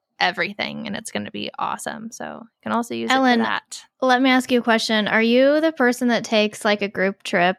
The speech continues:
Speaker 2: that, that has a spreadsheet for that group trip about what everyone should bring? And
Speaker 1: I don't know, maybe.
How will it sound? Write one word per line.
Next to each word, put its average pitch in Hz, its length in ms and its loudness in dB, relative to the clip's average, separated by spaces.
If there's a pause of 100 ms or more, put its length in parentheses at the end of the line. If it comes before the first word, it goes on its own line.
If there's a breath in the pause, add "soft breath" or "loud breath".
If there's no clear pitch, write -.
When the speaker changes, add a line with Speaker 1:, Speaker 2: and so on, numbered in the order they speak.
(160)
Speaker 2:
that, 170 340 2 (160)
that - 200 0
has 190 240 2
a 185 60 -4
spreadsheet 196 680 2
for 220 120 -2
that 214 180 4
group 220 220 2
trip 233 280 2
about 202 260 4
what 175 120 4
everyone 190 320 2
should 208 220 -2
bring? 190 400 2
And 196 180 0 (2000 soft breath)
Speaker 1:
I - 1200 -18
don't 202 100 -12
know, 185 200 -14
maybe. 185 560 -16